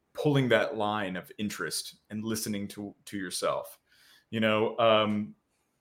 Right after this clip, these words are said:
that's more so what I'm, I'm, I'm actually saying. It's like, whatever that line of interest is, whatever that inner voice is saying,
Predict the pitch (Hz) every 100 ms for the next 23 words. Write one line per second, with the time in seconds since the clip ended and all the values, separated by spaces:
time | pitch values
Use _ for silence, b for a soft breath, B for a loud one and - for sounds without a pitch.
0 | _ - 180 156 139 135 - 123 107 107
1 | 104 107 107 101 101 104 101 95 - 98
2 | - 87 82 95 107 104 - _ _ -
3 | 120 139 160 156 143 120 117 120 120 110
4 | 107 117 110 117 117 113 113 117 117 113
5 | - 131 127 107 107 110 107 98 - 113
6 | 117 127 175